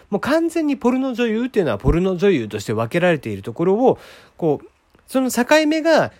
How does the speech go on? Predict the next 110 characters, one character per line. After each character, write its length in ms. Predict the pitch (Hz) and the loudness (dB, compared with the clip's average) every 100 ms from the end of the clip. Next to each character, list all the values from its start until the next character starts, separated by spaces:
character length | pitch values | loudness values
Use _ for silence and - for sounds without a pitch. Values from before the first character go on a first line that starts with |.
| - | -2
日 120 | 185 | 0
本 100 | 277 | 2
だ 80 | 196 | 0
と 80 | 120 | -2
ち 120 | - | -2
ょ 20 | |
っ 40 | 330 | -2
と 100 | - | -2
曖 240 | 156 180 | -2 0
昧 160 | 190 180 | 0 -2
に 80 | 175 | -4
な 60 | |
っ 20 | |
て 140 | 160 131 | -8 -12
き 60 | |
て 80 | - | -14
い 40 | 87 | -12
る。 60 | |
ま 160 | 180 202 | -8 -6
あ、 80 | 113 | -4
例 80 | 240 | -6
え 40 | |
ば 60 | - | -6
声 160 | - 233 | -4 -2
優 200 | 254 277 | -2 -2
さ 120 | 285 | -2
ん 60 | 277 | -2
と 180 | 277 - _ _ | -6 -6 _ _
タ 120 | 190 | -4
レ 40 | 202 | -2
ン 60 | |
ト 60 | 185 | -2
さ 120 | 196 | -4
ん、 60 | 135 | -4
ま 80 | |
あ、 40 | 131 208 117 | -8 -12 -8
ね、 200 | 170 190 | -4 -4
一 160 | 120 - | -4 -6
緒 100 | 196 | -4
に 80 | |
し 40 | 196 | -2
た 100 | 247 | -2
ら 60 | |
ち 60 | 156 | -4
ょ 40 | |
っ 20 | 151 | -8
と 80 | |
そ-、 160 | 107 147 117 | -10 -14 -10
そ-、 120 | 160 131 | -10 -10
そ 140 | - 143 | -8 -6
れ 80 | 165 | -4
ぞ 100 | 170 | -4
れ 60 | |
の 80 | 110 | -4
フ 80 | 160 | -4
ァ 80 | 160 | -4
ン 60 | |
の 40 | 120 | -6
人 160 | 127 | -10
が 60 | 92 | -10
怒 160 | 101 | -6
る 60 | 175 | -6
か 60 | 107 | -6
も 40 | |
し 60 | 107 | -8
れ 80 | 120 | -8
な 80 | |
い 40 | 123 | -8
け 100 | 120 | -4
ど、 200 | 165 117 - - - | -4 -4 -12 -20 -8
ま 100 | 170 | -4
あ、 20 | |
俺 160 | 151 226 | 0 2
か 100 | 254 | 4
ら 220 | 247 175 | 4 2
す 100 | - | 0
れ 80 | 233 | -2
ば 80 | 143 | -2
ど 80 | 123 | -6
っ 20 | |
ち 100 | 170 | -4
も 60 | 165 | -4
ど 80 | |
っ 20 | 165 | -4
ち 60 | |
な 60 | 107 | -8
ん 20 | |
だ 80 | 85 | -12
け 60 | |
ど 60 | 87 | -14
さ。 140 | 104 - _ _ _ _ _ _ _ - | -14 -16 _ _ _ _ _ _ _ -16
例 140 | 139 175 | -4 -2
え 20 | |
ば 80 | 147 | 0
声 220 | 165 170 | 0 2
優 140 | 175 | 0
さ 120 | 170 190 | 0 -2
ん 40 | |
と 100 | 220 | -2
タ 100 | 170 | 0
レ 100 | 170 | 0
ン 60 | 175 | -2
ト 80 | |
さ 120 | 185 202 | -4 -4
ん 40 | |
っ 20 | |
て 100 | 196 | -2
い 40 | 156 | -4
う 40 | |
境 120 | 143 | -4